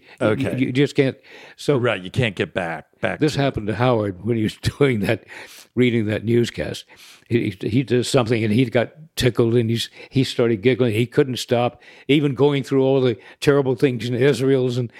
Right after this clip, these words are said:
Speaker 2: in houses burning down in Long Island, whatever. <laughs>
Speaker 1: Hilarious.
Speaker 2: He couldn't stop. <laughs> He just, he just couldn't control himself. He just, and he was just booting the hell out of it, you know. It just, as over tea kettle down the stairs, you know. It just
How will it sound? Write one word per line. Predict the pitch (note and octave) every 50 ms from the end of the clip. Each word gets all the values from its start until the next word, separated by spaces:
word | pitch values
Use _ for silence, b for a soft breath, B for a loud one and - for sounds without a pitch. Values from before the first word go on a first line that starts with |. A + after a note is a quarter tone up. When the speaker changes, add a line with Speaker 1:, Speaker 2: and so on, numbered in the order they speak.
| B B B
Speaker 2:
in | C#3 B2 A#2 B B B
houses | - - D3+ C#3+ C#3+ G#2+ C3+ C3 A2
burning | G#2+ C3 C3 C3 C3 A#2
down | G#2 C3+ C3+ C3 B2 A#2+
in | B2 A#2+
Long | A#2+ C3 B2+ B2 A#2
Island, | B2+ B2 B2 B2 C3+ B2+ A#2
whatever. | A2+ D3 C#3 C3+ C#3+ A#2+ A#2
<laughs> | -
Speaker 1:
Hilarious. | - A2+ A2 G#2 G2 F#2 E2 - -
Speaker 2:
He | G3+
couldn't | - - - F#3+ F#3 E3 C3
stop. | - - E3+ D3+ D#3 D3 -
<laughs> | - A3+ A3 G#3 -
He | F#3 - - - G3
just, | - F#3 D#3 - B B B A3+ B
he | D#4+ E4
just | D4+ - - A3+ - -
couldn't | - G3+ E3 C#3+ C3 B B B B B B _
control | - D3+ B2 - - - F3 F3+ E3+
himself. | D#3+ D#3 C#3 - - D3+ C#3 C3+
He | D3+ C3
just, | A#2+ D3 C3+ A2 - b b b b b
and | C#3+ D#3 D3
he | C#3+
was | C#3 C3 -
just | - C3+ - - A#2
booting | C3+ G3+ G3+ D3+ C3+ A2 G#2
the | G#2+ G2+
hell | B2 C#3+ C3 A2 G2+
out | G#2+ G#2+
of | A2 G#2
it, | A2+ - -
you | B2 G#2+
know. | G2+ F#2+ F2 B B B B B B -
It | B2+
just, | B2 B2+ D3 - - B B B B B
as | - - - - D#3+ E3 F3+ F3 -
over | E3 C#3+ C#3+ C#3+
tea | - - D3 B2
kettle | - C3+ B2+ A#2 A#2 A2
down | A2+ A2 G2+ F#2
the | G#2+
stairs, | - - - G#2 G#2+ G#2 G2 G2
you | G2+
know. | F#2 A2+
It | B2+
just | A#2 C3 A#2+ -